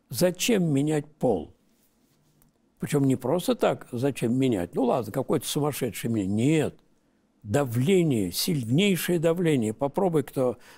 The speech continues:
на Западе выступить против этого, против гендерства, гендеризма этого несчастного. Попробуйте. Всё,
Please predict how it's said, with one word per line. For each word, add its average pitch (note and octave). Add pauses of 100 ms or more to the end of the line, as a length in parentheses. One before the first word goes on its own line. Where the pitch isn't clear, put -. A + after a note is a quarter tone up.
на C#3
Западе D3+
выступить B2
против C3
этого, F#2 (600)
против B2
гендерства, G#2+ (280)
гендеризма B2
этого A2
несчастного. F#2 (400)
Попробуйте. G#2 (1200)
Всё, B2